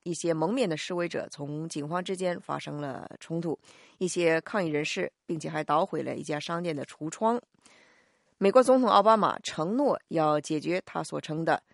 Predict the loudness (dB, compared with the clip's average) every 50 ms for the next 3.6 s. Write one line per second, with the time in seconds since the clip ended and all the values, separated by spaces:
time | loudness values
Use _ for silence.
0 | _ _ -6 0 0 0 0 0 0 4 6 6 6 4 2 -2 -6 -6 -4 -2
1 | 0 0 0 0 -4 -8 -8 -6 -4 -4 -4 -4 -4 -4 -4 -2 0 0 2 2
2 | 0 -2 -2 _ _ _ _ _ _ 0 2 2 2 2 0 -4 -4 -6 -8 -6
3 | -4 -4 -2 2 4 4 4 4 4 0 -8 -10